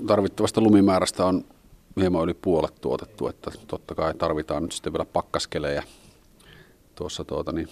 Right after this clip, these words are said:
seuraavina kuukausina, mutta eiköhän niitä nyt keskimäärin Suomessa sen verran ole, ole, että loppu,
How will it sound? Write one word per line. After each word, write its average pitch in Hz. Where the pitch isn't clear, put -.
seuraavina 82
kuukausina, 80
mutta -
eiköhän 87
niitä 90
nyt 87
keskimäärin 85
Suomessa 82
sen 80
verran 76
ole, 78
ole, 87
että -
loppu, 80